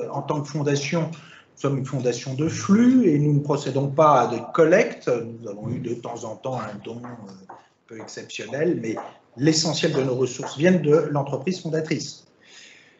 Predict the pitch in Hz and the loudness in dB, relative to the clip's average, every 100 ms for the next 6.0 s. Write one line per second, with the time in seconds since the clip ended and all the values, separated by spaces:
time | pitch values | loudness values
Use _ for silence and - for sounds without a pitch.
0 | _ _ - - - 175 165 - 185 - | _ _ -20 -20 -2 0 2 2 2 6
1 | 196 180 151 139 135 131 135 220 214 175 | 6 8 8 8 6 4 -2 -2 -2 -2
2 | 139 - 127 123 - 202 151 - 127 147 | -4 -4 -4 -4 -2 -4 -4 -2 -2 4
3 | 175 160 135 127 - - - 160 156 151 | 4 4 2 0 -8 -8 -2 0 2 0
4 | 151 220 160 147 143 147 - - 185 151 | 2 4 4 4 2 0 -2 0 0 0
5 | 143 - 190 208 214 185 131 120 117 | -2 0 2 2 2 2 2 0 -4